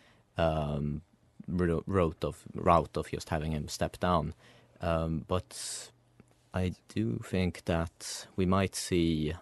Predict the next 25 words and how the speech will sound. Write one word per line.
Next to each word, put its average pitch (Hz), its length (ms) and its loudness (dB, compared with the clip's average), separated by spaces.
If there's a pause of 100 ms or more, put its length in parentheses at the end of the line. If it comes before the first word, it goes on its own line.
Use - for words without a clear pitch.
(320)
some 107 260 2
kind 87 320 2
of - 440 -6 (380)
event 85 260 0
happening 85 320 0
soon 85 320 -2
because, 78 400 -2
like, 80 280 -2 (320)
as, - 400 -6
uh, 85 300 -4
as 87 120 -4
mentioned 90 280 2
earlier, 85 380 4
the 73 100 -4
public 110 320 2
opinion, 90 720 0
there's 90 200 4
just - 180 -2
no 82 100 0
support. 90 540 -2
No 90 120 6
one 87 140 6
can 80 300 -2 (300)
support 104 420 0
him. 87 180 -2